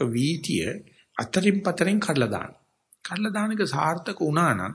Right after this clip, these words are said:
ඒක වෙන්නේ ඇත්තටම විපස්සනාදි විතරයි. ඒ යෝගාචර තියෙනවා භයානක, භයානක නෙවෙයි, ඉතාමත්ම ගම්භීර වාක්‍යයක්. ඔය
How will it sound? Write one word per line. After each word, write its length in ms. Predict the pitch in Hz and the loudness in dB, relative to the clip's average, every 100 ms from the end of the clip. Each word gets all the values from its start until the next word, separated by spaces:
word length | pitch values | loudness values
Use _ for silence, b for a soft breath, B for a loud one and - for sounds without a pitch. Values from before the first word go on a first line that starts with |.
| - | -6
ඒක 160 | - 139 | -4 -2
වෙන්නේ 280 | 131 127 117 | -2 -2 -4
ඇත්තටම 380 | 107 120 113 | -4 -8 -8
විපස්සනාදි 580 | 110 110 107 117 98 92 | -8 -6 -6 -6 -8 -6
විතරයි. 440 | 104 123 - - - - B B B | -4 -2 0 0 -2 -10 B B B
ඒ 160 | 160 | 2
යෝගාචර 600 | 147 135 147 165 185 185 185 | 4 4 2 0 0 0 0
තියෙනවා 540 | 180 160 151 147 185 294 - _ _ _ - 127 | 0 0 0 0 0 -2 -8 _ _ _ -14 -8
භයානක, 720 | 107 127 131 139 151 151 143 151 131 - _ | -4 0 2 4 4 2 2 2 2 -4 _
භයානක 300 | - 120 180 | -2 0 0
නෙවෙයි, 240 | 147 151 113 | 0 -2 -4
ඉතාමත්ම 920 | - 80 90 95 214 226 220 202 202 202 240 B B B B _ | -4 -4 -2 -2 0 0 2 2 2 -2 -2 B B B B _
ගම්භීර 460 | 127 165 175 170 160 | -2 2 4 6 4
වාක්‍යයක්. 460 | 127 151 151 147 | 2 0 0 -2
ඔය 160 | 147 156 | 0 0